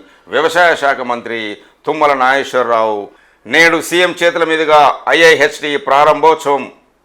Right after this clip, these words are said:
యువతకు చేనేత రంగంలోని కొత్త టెక్నాలజీలో శిక్షణ ఇచ్చేందుకు ఇండియన్ ఇన్‌స్టిట్యూట్ of హ్యాండ్లూమ్ టెక్నాలజీ ఏర్పాటు చేస్తున్నట్టు చేనేత జాలి శాఖ మంత్రి తుమ్మల నాగేశ్వరరావు తెలిపారు.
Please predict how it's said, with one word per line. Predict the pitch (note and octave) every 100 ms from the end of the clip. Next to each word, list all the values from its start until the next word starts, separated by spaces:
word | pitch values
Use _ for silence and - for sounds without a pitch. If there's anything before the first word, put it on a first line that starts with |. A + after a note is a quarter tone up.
| _ _ _ _
యువతకు | F2+ D#3+ F3 D#3+
చేనేత | E3 D#3 E3+ E3+
రంగంలోని | D#3+ D#3 D#3 D3+ D3+ C#3+
కొత్త | D3+ D3+
టెక్నాలజీలో | D3+ D#3 D3+ D#3 D3+ D3 C#3+
శిక్షణ | C3+ E3 F3 D#3+
ఇచ్చేందుకు | D3+ D3+ D3 - C#3 B2+ - _ -
ఇండియన్ | D3 D#3+ D#3 D#3
ఇన్‌స్టిట్యూట్ | C#3+ F3 - F3 C3+
of | C#3 C#3 -
హ్యాండ్లూమ్ | D3 F3 E3+ D#3+
టెక్నాలజీ | D#3+ D#3+ E3+ D#3+ C#3+ D3 C3 - _ -
ఏర్పాటు | E3 F3 E3+ A#2
చేస్తున్నట్టు | C#3+ C3+ C3+ B2 B2+ A2+ G#2 - _ - C#3
చేనేత | D3+ D3 C#3+
జాలి | C3 C3 E3 D#3+
శాఖ | C#3 C3+
మంత్రి | B2+ A#2+ A#2
తుమ్మల | C#3 D3+ D3+
నాగేశ్వరరావు | B2+ C3+ D#3 C#3+ C3+ B2+ A#2+
తెలిపారు. | A2+ A2 A2+ G#2+